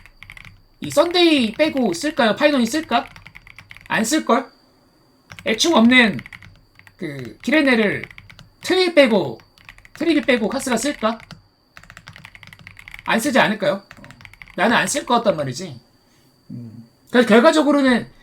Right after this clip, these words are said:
경계 유무는 호요버스가 정할 것 같긴 한데, 이거 호요버스가 이제 그 의도한 조합대로 간다는 거야.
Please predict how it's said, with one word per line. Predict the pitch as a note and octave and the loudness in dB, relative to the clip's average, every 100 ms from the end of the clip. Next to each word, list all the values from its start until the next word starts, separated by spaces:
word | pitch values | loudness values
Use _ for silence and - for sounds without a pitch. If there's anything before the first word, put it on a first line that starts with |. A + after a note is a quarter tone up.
| - - - | -20 -20 0
경계 | G3 A3 E4 D#4+ C#4 A3+ C#3+ - _ _ E3+ | 4 4 6 6 6 4 -2 -8 _ _ -2
유무는 | G#3+ C#4+ B3+ C#4 G#3+ A#2+ - - - - - | 0 2 4 2 2 -4 -16 -20 -20 -20 -10
호요버스가 | F4 F#4+ F4+ D4+ C4 A#3+ F#3 - - | -2 2 2 2 4 4 2 -4 0
정할 | G3+ C4+ | 4 4
것 | C4 | 2
같긴 | E3+ G#3 B3 | 0 0 -2
한데, | C4 G#3 G3+ G#3+ - - - - - - - - - _ | 0 2 2 0 -6 -14 -20 -20 -20 -20 -20 -20 -20 _
이거 | A3 A3 | -2 -2
호요버스가 | - D#4 F4 E4 C#4 G#3 | 0 -2 2 2 2 2
이제 | E3+ G#3 F#3+ C#3+ C3 - | 2 0 0 -2 -8 -14
그 | C#3 A#2+ | -12 -2
의도한 | G#3 E4 F4 | 0 4 4
조합대로 | G3+ G3+ G#3 F#3+ | 4 2 2 -2
간다는 | D#3 G#3+ B3 | -2 0 0
거야. | F#3+ C3 | 0 -4